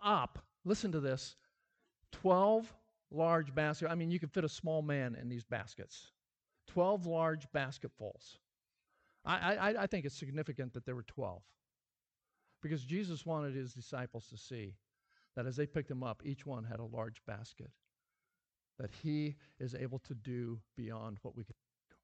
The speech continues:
or imagine. And I don't know if you know that, or if you understand that about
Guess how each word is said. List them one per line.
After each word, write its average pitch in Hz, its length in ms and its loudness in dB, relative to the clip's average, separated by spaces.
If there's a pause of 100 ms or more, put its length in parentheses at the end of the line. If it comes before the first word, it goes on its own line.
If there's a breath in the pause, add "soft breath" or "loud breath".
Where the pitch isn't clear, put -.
or 110 80 -6
imagine. 101 400 -8 (1800)
And 107 80 -8
I 127 100 -2
don't 160 160 -4
know 147 100 -2
if 131 100 -6
you 139 80 -4
know 139 220 -2
that, 107 180 -6 (760)
or 110 60 -10
if 101 80 -10
you 135 100 -2
understand 131 540 -4
that 113 100 -4
about 110 300 -6